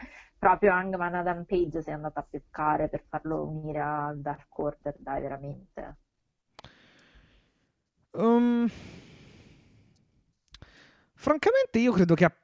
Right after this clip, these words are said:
Speaker 2: non me ne, non me ne vogliano comunque i, mm, ehm,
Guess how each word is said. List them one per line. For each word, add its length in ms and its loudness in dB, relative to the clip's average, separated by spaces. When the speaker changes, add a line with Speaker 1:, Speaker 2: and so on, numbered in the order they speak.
Speaker 2:
non 460 -4
me 100 0
ne, 260 0
non 540 -4
me 100 0
ne 100 2
vogliano 460 6
comunque 560 4
i, 380 4
mm, 440 -4
ehm, 560 -4